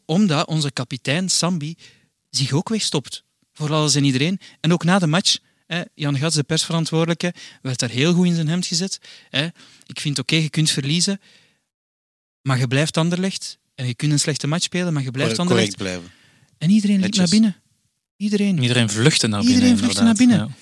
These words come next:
Speaker 3: Ja.
Speaker 1: Ik denk, oké, als je kapitein bent, dan gaat jij nu het woord voeren en gaat jij zeggen: "Oké, we waren slecht. Sorry, fans. We gaan er alles aan doen om Europees voetbal nog te halen." Maar je kruipt niet in je schulp op zo'n moment.
Speaker 2: Dan
Speaker 3: Dus
Speaker 2: moet,
Speaker 3: jij
Speaker 2: dan
Speaker 3: steekt
Speaker 2: moet,
Speaker 3: het
Speaker 2: dan
Speaker 3: allemaal
Speaker 2: moet
Speaker 3: op
Speaker 2: op zo-,
Speaker 3: Sambi?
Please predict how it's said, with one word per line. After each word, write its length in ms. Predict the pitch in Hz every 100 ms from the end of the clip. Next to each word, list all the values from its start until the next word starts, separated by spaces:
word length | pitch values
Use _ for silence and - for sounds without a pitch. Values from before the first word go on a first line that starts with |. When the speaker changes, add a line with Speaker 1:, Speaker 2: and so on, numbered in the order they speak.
| -
Speaker 3:
Ja. 80 | 147
Speaker 1:
Ik 60 |
denk, 200 | 143 156 - - -
oké, 300 | 139 - 180
als 140 | 131
je 60 | 139
kapitein 540 | 135 - 123 131 180 175
bent, 280 | 185 - - _ _ _
dan 120 | - 117
gaat 240 | 113 -
jij 160 | 151 175
nu 120 | 175
het 140 | 160
woord 240 | 147 156 -
voeren 200 | 151 127
en 60 |
gaat 140 | 120 -
jij 140 | 139
zeggen: 200 | 139 -
"Oké, 260 | 123 - 147 180
we 60 |
waren 240 | 185 175 170
slecht. 340 | 165 160 - - - -
Sorry, 340 | - - 151
fans. 420 | 156 160 170 - - - - -
We 80 | 113
gaan 200 | 117 110
er 80 | 110
alles 220 | 143 170
aan 160 | 160 151
doen 200 | 156 151
om 100 | 143
Europees 400 | 143 135 139 131
voetbal 280 | 147 131 127
nog 160 | 123
te 80 | -
halen." 260 | 120 131 131
Maar 100 | 143
je 120 | 147
kruipt 300 | - 143 -
niet 120 | 143
in 80 | 156
je 60 | 135
schulp 360 | - 170 -
op 100 | -
zo'n 180 | - 135
moment. 300 | 123 135 151
Speaker 2:
Dan 120 | - -
Speaker 3:
Dus 100 | -
Speaker 2:
moet, 80 | 113
Speaker 3:
jij 100 | 131
Speaker 2:
dan 20 |
Speaker 3:
steekt 140 | 127 143
Speaker 2:
moet, 120 | 143
Speaker 3:
het 80 | -
Speaker 2:
dan 100 | 139
Speaker 3:
allemaal 200 | 143 131
Speaker 2:
moet 80 | 120
Speaker 3:
op 60 |
Speaker 2:
op 60 | -
zo-, 80 | 110
Speaker 3:
Sambi? 260 | 101 95